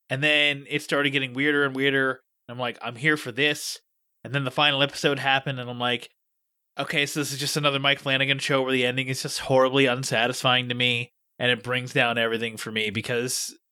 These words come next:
again, I don't know what it is about endings, but Mike Flanagan just can't fucking nail them in a way that makes me feel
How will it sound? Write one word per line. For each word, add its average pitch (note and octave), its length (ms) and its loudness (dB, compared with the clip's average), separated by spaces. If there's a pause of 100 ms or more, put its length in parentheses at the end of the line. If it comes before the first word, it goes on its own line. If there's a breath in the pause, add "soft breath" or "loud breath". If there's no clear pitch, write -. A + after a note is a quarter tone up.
(180)
again, E3 560 0 (140)
I E3+ 120 4
don't D#3+ 220 4
know D#3+ 80 4
what D#3+ 140 4
it D#3 60 2
is D#3+ 140 4
about D3+ 220 2
endings, D3 280 0
but C#3 120 -6
Mike D3 200 2
Flanagan D3 460 0
just C3 220 -6
can't C#3 320 -2
fucking C#3+ 360 -2
nail C#3 240 0
them A#2+ 220 -8
in C3+ 140 -2
a C3+ 40 0
way C3 200 0
that B2+ 120 -6
makes C3 280 -2
me C3 100 -4
feel C3+ 400 0